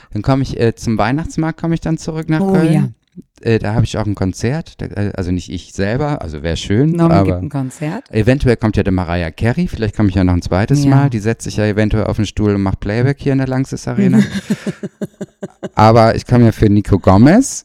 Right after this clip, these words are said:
Speaker 1: Und dann komm ich im März, dass du das noch nicht erzählt hast.
Speaker 2: Ich hab ein ganz tolles Geschenk bekommen
Speaker 1: Mhm.
Speaker 2: von Norman
Speaker 1: Mhm.
Speaker 2: Behrens.
Speaker 1: Mhm.
Speaker 2: Es war eine Einladung und es ist am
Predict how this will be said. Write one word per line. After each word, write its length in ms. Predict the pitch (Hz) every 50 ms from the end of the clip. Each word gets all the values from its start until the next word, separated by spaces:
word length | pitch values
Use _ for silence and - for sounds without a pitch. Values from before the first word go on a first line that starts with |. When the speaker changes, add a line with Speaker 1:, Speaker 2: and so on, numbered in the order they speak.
| _ _ _ _ - -
Speaker 1:
Und 140 | 123 117
dann 140 | 107 117 139 -
komm 220 | - 147 151 156
ich 100 | 147 -
im 160 | 95 113 107
März, 300 | 98 104 110 143 - - - - -
dass 260 | - 92 92 - - -
du 60 | 101
das 240 | 104 117 117 - 131
noch 100 | 127 120
nicht 300 | 120 131 - - - -
erzählt 1080 | 127 135 - - - - - - - - 175 185 190 202 208 208 214 214 208 - -
hast. 380 | 139 117 107 107 107 101 - -
Speaker 2:
Ich 220 | 196 208 - -
hab 100 | 240 -
ein 80 | 196 185
ganz 300 | 170 190 196 208 - -
tolles 320 | - 185 180 180 175 -
Geschenk 400 | - 151 - - 147 135 143 139
bekommen 320 | - 175 - 185 180 180 175
Speaker 1:
Mhm. 40 |
Speaker 2:
von 200 | 156 - 175 156
Norman 460 | 139 135 131 127 131 135 147 165 196 240
Speaker 1:
Mhm. 60 | 254
Speaker 2:
Behrens. 600 | - - 92 85 78 73 160 180 226 311 - - - - -
Speaker 1:
Mhm. 220 | 92 87 85 160
Speaker 2:
Es 200 | 160 160 156 -
war 80 | 156 156
eine 200 | 156 156 147 -
Einladung 600 | - 139 143 143 143 147 156 160 170 190 196 -
und 160 | 165 160 151
es 140 | 147 147 -
ist 340 | - - 156 147 - - -
am 360 | 143 143 139 135 135 135